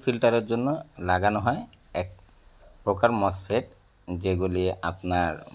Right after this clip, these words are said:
ভোল্টেজ নির্ধারণ করে এবং ডিসি পাওয়ারটাকে আরও ভালোভাবে শুদ্ধ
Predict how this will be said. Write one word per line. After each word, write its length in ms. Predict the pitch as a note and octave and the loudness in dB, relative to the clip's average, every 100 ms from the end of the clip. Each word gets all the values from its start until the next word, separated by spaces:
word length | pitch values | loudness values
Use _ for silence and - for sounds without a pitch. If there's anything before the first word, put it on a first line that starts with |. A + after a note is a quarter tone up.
| F#2 | 0
ভোল্টেজ 340 | G2 G2 G2 F#2 G2 | 2 2 0 -2 -2
নির্ধারণ 360 | F#2 G2+ G#2 | 0 0 0
করে 200 | G#2 B2+ C3+ | -2 -2 -2
এবং 140 | F#2 A#2 G#3 - _ _ _ _ _ - | -2 -4 -6 -14 _ _ _ _ _ -12
ডিসি 220 | G#2+ A#2+ A2 | -4 0 6
পাওয়ারটাকে 520 | G#2+ G#2 - G#2+ - - - | 8 6 2 -6 -4 -2 0
আরও 180 | G2+ A#3 - _ _ _ _ _ _ - | 2 0 -6 _ _ _ _ _ _ -12
ভালোভাবে 640 | F#2 F#2 G2 G#2 G2+ A2 A3 - _ - - _ _ - _ _ _ _ _ _ - - | -2 2 2 4 2 2 -4 -8 _ -20 -20 _ _ -20 _ _ _ _ _ _ -20 -4
শুদ্ধ 300 | - G#2 | 0 2